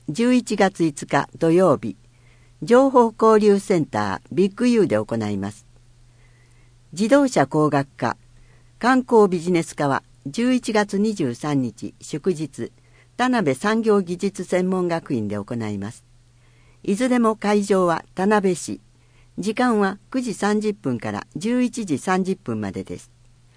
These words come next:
対象は中学生、高校生、一般の方。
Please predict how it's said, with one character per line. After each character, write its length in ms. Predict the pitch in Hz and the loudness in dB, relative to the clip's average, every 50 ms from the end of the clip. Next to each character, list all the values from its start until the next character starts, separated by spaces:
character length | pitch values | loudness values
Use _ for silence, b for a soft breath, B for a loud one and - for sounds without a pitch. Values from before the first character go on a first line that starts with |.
| - _ _ _ _ - _ _ _ _ _ - | -20 _ _ _ _ -20 _ _ _ _ _ -4
対 200 | 233 254 262 247 | -2 0 0 -2
象 320 | - - 240 214 202 190 | -2 0 0 2 2 2
は 140 | 180 160 - _ _ _ | 0 -2 -4 _ _ _
中 240 | - 240 247 247 240 | -4 -2 0 0 0
学 240 | 240 220 208 - - | 0 -2 -4 -6 -12
生、 340 | - - 117 104 85 - - _ _ | -8 -4 -4 -4 -4 -6 -12 _ _
高 240 | - 202 208 208 202 | -2 0 0 0 2
校 220 | - 170 147 127 | 2 0 0 0
生、 360 | 110 - 120 107 101 92 - - _ _ | 0 -4 -4 -4 -4 -4 -6 -10 _ _
一 120 | - 190 - _ | -6 -6 -6 _
般 160 | - 190 180 175 | -2 -2 0 0
の 160 | 165 147 135 | 0 -2 -2
方。 360 | - 123 107 - 107 101 | -2 -6 -6 -6 -10 -10